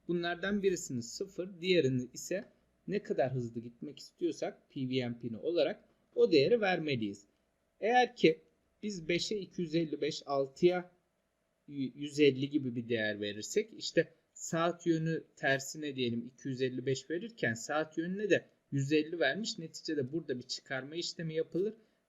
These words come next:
ve sağa doğru yüz birim hızla gider diyebiliriz biz motor sürücü. O yüzden her zaman kodları yazarken bir tarafa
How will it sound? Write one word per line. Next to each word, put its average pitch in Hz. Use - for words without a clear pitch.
ve 208
sağa 208
doğru 175
yüz 185
birim 135
hızla 170
gider 175
diyebiliriz 170
biz 110
motor 117
sürücü. -
O 294
yüzden 165
her 196
zaman 156
kodları 156
yazarken 165
bir 175
tarafa 123